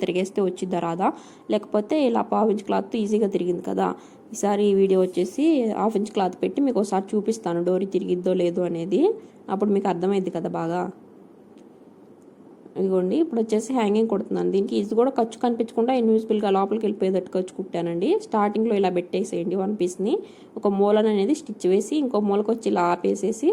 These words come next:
ఇక్కడ మూల దా-, ఇక్కడ చివరి వరకు కుట్టకూడదండి, అక్కడ వరకు రానిచ్చి, ఆ, రఫ్ అనేది లాగి బయటికి తీసేయాలి. తీసేసిన తర్వాత ఇలా రెండు మూలల మాత్రం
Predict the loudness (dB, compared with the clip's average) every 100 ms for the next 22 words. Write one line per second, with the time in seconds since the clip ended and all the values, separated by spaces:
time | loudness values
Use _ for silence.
0 | 0 -12 -18 -10 0 2 4 4 4 4
1 | 2 -2 -2 0 0 2 2 2 0 0
2 | 4 4 4 2 2 2 2 0 2 2
3 | 2 2 0 0 0 0 -16 -20 -20 -20
4 | -20 -18 -4 0 2 2 2 2 2 4
5 | 4 4 4 2 2 0 0 0 -4 -4
6 | -4 -2 -2 0 0 0 0 0 0 -2
7 | -6 0 2 2 2 2 0 2 0 0
8 | -4 -2 0